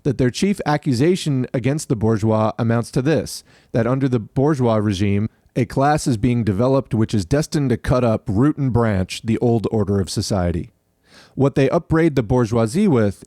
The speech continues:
is not so much that it creates a proletariat, as that it creates a revolutionary proletariat. In political practice, therefore, they join in all coercive measures against the working class,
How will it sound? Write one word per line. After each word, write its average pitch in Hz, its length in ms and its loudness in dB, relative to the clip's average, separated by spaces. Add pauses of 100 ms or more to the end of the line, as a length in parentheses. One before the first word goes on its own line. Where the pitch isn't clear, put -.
is 117 160 0
not 170 200 0
so 151 180 0
much 151 260 -2
that 127 140 0
it - 80 -2
creates 147 420 0
a 127 80 0
proletariat, 135 840 0 (460)
as 110 160 0
that 139 180 4
it 127 100 0
creates 147 500 2
a 135 120 0
revolutionary 117 920 0
proletariat. 90 760 -2 (500)
In 107 140 -2
political 156 420 2
practice, 175 480 0
therefore, 113 500 2
they 120 180 2
join 160 360 0
in 139 100 0
all 156 220 2
coercive 143 500 -2
measures 120 400 0
against 117 360 -4
the 117 60 -2
working 107 380 0
class, 120 560 -2